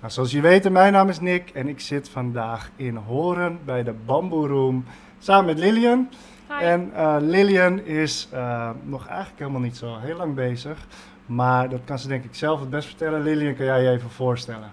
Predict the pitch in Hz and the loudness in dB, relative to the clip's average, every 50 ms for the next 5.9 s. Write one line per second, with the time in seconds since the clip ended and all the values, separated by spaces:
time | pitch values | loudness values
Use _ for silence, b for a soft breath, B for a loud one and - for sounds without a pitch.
0 | - - - - - 247 226 226 - 220 202 196 202 233 277 - 302 285 269 262 | -20 -20 -18 -10 -6 -6 -6 -6 -6 -6 -6 -4 -4 -6 -6 -6 -6 -6 -4 -4
1 | 254 240 240 - 269 262 254 247 240 233 240 247 - 247 247 254 247 233 226 226 | -4 -4 -6 -6 -8 -8 -6 -4 -4 -4 -6 -8 -10 -14 -14 -12 -12 -12 -10 -8
2 | 214 202 202 208 220 220 208 196 190 190 - 202 202 - 226 302 339 - - - | -8 -8 -6 -6 -8 -8 -8 -8 -10 -10 -12 -16 -16 -14 -14 -16 -16 -16 -20 -20
3 | - - 226 226 - - 240 233 226 214 208 202 202 - 196 190 - - 202 214 | -18 -16 -18 -16 -14 -12 -10 -10 -10 -10 -12 -14 -14 -14 -14 -14 -12 -12 -14 -14
4 | 208 214 208 202 196 202 196 190 185 - - 175 175 175 170 170 170 170 - - | -14 -16 -18 -16 -14 -14 -12 -12 -12 -12 -14 -14 -14 -14 -14 -14 -14 -16 -16 -18
5 | - 165 160 160 151 160 175 170 165 156 151 151 156 151 147 - - | -16 -14 -14 -14 -14 -14 -12 -12 -12 -12 -12 -12 -14 -14 -14 -14 -16